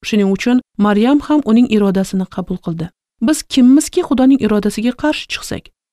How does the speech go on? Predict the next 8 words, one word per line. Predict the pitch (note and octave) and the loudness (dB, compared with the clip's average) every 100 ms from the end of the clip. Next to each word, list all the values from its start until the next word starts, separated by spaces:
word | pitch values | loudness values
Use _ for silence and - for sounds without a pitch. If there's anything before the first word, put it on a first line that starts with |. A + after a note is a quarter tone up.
| - | -12
Shuning | - G3 F#3 | -2 0 0
uchun | - C4+ D4+ _ - | 0 0 0 _ -6
Xudo | C4 D#4+ | -2 -2
sizga | - A#3+ | 0 -2
qandaydir | B3+ B3+ A#3+ C4 A#3 | 0 2 2 2 0
bir | G#3+ G#3 | -2 -2
vazifani | A3 G#3+ - G#3 F#3+ | -2 -2 -4 -4 -2
berganida, | F#3 F3+ F3+ F#3 B3 | -4 -4 -4 -2 -2